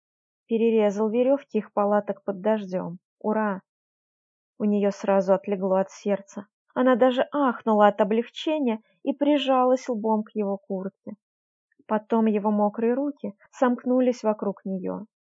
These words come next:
Его мокрая одежда прильнула к ее халатику,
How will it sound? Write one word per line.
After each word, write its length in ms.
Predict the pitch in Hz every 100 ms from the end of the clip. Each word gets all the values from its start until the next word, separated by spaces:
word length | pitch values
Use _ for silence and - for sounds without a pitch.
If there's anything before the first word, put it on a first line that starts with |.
| _
Его 320 | 214 214 220 226
мокрая 460 | 220 220 233 226
одежда 600 | - 254 226 262 233 190
прильнула 520 | 196 226 233 240 233 226
к 120 | 233
ее 180 | 220 220
халатику, 800 | - 262 247 196 - _ -